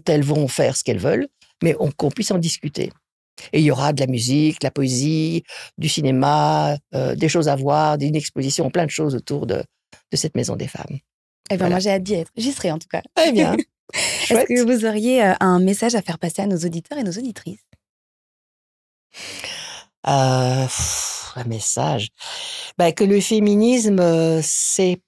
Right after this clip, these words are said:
Speaker 1: pas quelque chose qui concerne que les femmes, finalement. Euh, et pas seulement la question de l'égalité, c'est vraiment un changement de société qu'on veut, il me semble. On ne peut pas imaginer d'ailleurs une véritable égalité entre tous les citoyens et citoyennes s'il n'y a pas un changement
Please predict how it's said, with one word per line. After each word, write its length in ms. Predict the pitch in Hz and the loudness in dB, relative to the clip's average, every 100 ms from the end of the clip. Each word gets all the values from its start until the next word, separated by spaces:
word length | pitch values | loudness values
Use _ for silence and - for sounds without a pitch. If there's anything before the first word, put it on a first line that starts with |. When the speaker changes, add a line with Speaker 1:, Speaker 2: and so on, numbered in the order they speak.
| _ _ - - | _ _ -14 -4
Speaker 1:
pas 120 | 294 - | -4 0
quelque 260 | 196 - | -2 -2
chose 200 | 160 226 | -2 -2
qui 140 | - 180 | -2 -4
concerne 380 | 165 156 175 170 | -2 -2 -2 -2
que 100 | 156 | -2
les 120 | 127 | -2
femmes, 300 | 170 170 143 | -4 -4 -4
finalement. 500 | - 127 139 147 208 _ _ _ _ - - - - - | -6 -6 -6 -6 -8 _ _ _ _ -20 -20 -20 -20 -6
Euh, 180 | - 135 - | -2 -2 0
et 120 | 170 | 0
pas 140 | 202 | 0
seulement 320 | 196 170 170 | 0 0 0
la 100 | 175 | 0
question 300 | 147 156 - | -2 -4 -2
de 60 | 175 | -2
l'égalité, 480 | 156 151 160 226 220 | 0 0 -2 -2 -2
c'est 140 | 170 | -2
vraiment 300 | 143 151 165 | -2 -2 0
un 60 | 147 | -2
changement 380 | - 147 143 135 | -2 -4 -4 -4
de 40 | |
société 520 | - 143 180 180 226 | -4 -2 -2 0 -2
qu'on 160 | - 131 | -2 -8
veut, 200 | 135 143 _ _ _ _ - - - - - - | -8 -12 _ _ _ _ -20 -18 -18 -20 -12 -2
il 60 | |
me 60 | 160 | 0
semble. 380 | 165 208 151 143 _ | 2 0 0 -6 _
On 120 | 175 180 | 0 2
ne 100 | 185 | 4
peut 160 | 196 | 2
pas 160 | 202 220 | 2 4
imaginer 340 | 190 170 185 | 4 2 2
d'ailleurs 240 | 165 170 180 | 2 4 4
une 80 | 170 | 2
véritable 420 | 170 170 175 165 | 0 0 0 0
égalité 440 | 156 156 160 - | 0 -2 -2 -2
entre 240 | 160 147 165 | -4 -4 -10
tous 160 | - | -6
les 100 | 175 | -4
citoyens 420 | 160 160 - 156 | -4 -6 -4 -4
et 40 | 147 | -2
citoyennes 380 | 147 156 170 202 | -4 -2 0 0
s'il 180 | - | -2
n'y 80 | 160 | -2
a 60 | 127 | -2
pas 160 | - | 0
un 100 | 151 | -2
changement 440 | 139 160 160 190 | -2 -2 -2 -2